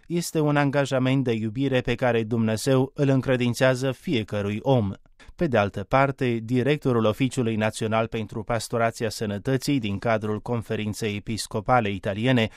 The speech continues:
părintele Carmine Arice, a spus că unele structuri spitalicești catolice din Italia,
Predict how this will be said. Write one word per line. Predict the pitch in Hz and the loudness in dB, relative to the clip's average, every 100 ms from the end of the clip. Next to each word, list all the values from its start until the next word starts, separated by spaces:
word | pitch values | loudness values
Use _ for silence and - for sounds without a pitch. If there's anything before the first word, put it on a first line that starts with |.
| - - | -14 -6
părintele | - 117 110 113 104 | 0 0 0 -2 -2
Carmine | 98 123 120 107 101 101 | 0 0 2 0 -4 -4
Arice, | 139 135 131 - 131 - - _ _ | -2 0 -2 0 -2 -2 -16 _ _
a | 151 | -2
spus | - 180 180 - | -2 -2 -2 0
că | 135 - | -2 2
unele | 175 135 120 | 2 4 2
structuri | - 117 104 - 135 | 0 -6 -4 0 0
spitalicești | 135 120 107 107 104 123 120 - | 0 -4 -2 -2 -2 -2 -2 -4
catolice | 98 - 127 120 - 107 | -8 -2 0 0 -2 -4
din | 104 101 | -4 -6
Italia, | 95 127 123 127 143 | -4 -2 0 2 0